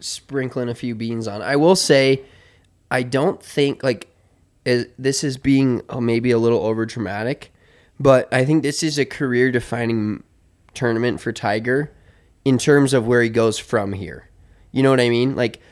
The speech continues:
I feel like if he contends this week and, like, comes back and plays well, I know it's his first tournament back and it's the Masters. I'm not saying, like, I feel like he needs to win this to ever be, who, you know, I already think he's goated. You don't. We're not gonna get into that debate today.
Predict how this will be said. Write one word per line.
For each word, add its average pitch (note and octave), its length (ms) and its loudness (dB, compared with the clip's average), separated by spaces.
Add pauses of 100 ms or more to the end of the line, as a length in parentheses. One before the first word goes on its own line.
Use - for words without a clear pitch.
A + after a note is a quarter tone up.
(140)
I B2+ 40 0
feel F#3 140 6
like F#3 140 4
if C#3+ 80 -2
he F3 180 0
contends C#3 500 0
this C#3+ 200 -4
week D3 340 0
and, A2 140 -2
like, G2+ 140 -8
comes C3 260 -2
back A#2 260 0
and A2 100 -4
plays A#2 300 -2
well, A2+ 240 0
I G#2+ 120 0
know C#3+ 220 4
it's C3+ 120 -2
his B2 100 -8
first B2+ 320 0
tournament A2+ 300 0
back G#2+ 260 -2
and A#2 60 -4
it's - 140 -8
the G#2+ 40 -6
Masters. G#2+ 580 -6 (360)
I'm C3+ 160 4
not A#2+ 240 2
saying, A2 240 -6
like, G#2+ 160 -6
I G#2 80 -6
feel G#2+ 180 -6
like G#2 120 -4
he A2+ 140 -12
needs G#2+ 220 -6
to A2+ 100 -6
win A2 220 -4
this A2 240 -6
to - 180 -10
ever G#2 440 -4 (500)
be, B2 360 -2 (100)
who, D3 220 -6
you B2+ 120 -2
know, F#2+ 320 -2 (120)
I C#3 200 2
already B2+ 220 2
think A#2 220 -4
he's A2+ 120 -8
goated. A2 380 -2
You A2 160 -6
don't. G2+ 320 -6
We're A2 120 -4
not G#2+ 180 -4
gonna G#2+ 120 -6
get G2+ 120 -6
into G2 140 -6
that G2 200 -6
debate A#2 260 -4
today. C3 280 -4